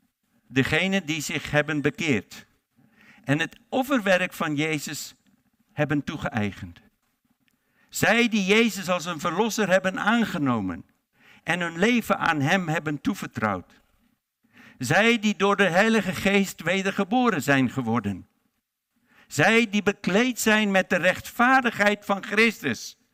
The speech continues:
In de mantel van Christus zijn rechtvaardigheid zijn wij gekomen. Zij wiens schuld door God is kwijtgescholden en door hem zijn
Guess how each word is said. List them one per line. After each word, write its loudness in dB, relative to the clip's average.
In 6
de 4
mantel 4
van 0
Christus -2
zijn 2
rechtvaardigheid 0
zijn 2
wij 0
gekomen. -4
Zij 0
wiens -4
schuld 0
door -4
God -4
is -6
kwijtgescholden -2
en -2
door 2
hem 0
zijn 0